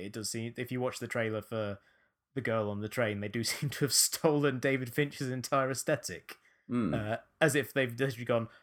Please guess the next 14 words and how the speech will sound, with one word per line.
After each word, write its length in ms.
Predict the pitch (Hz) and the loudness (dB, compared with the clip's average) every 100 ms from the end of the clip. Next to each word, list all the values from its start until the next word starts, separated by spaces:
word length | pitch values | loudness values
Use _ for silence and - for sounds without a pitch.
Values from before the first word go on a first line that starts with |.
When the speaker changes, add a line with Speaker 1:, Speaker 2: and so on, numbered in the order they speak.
| - | 0
Speaker 1:
"Oh, 140 | 156 | 6
everyone 300 | 143 143 156 | 6 6 2
says 200 | 127 139 | 2 0
this 140 | 127 123 | 2 0
book 220 | 135 120 | -2 -2
is 100 | 113 | -2
the 80 | 107 | 0
next 240 | 113 - | -2 -4
Gone 240 | - 110 110 | -4 -4 -4
Girl. 420 | 98 - 107 107 - | -4 -2 -2 -4 -14
<laughs> 160 | - - | -16 -2
Let's 200 | 117 117 | 0 0
just 460 | - 117 - - - _ _ - | -2 -4 -4 -6 -10 _ _ -10
make 240 | 101 95 | -6 -6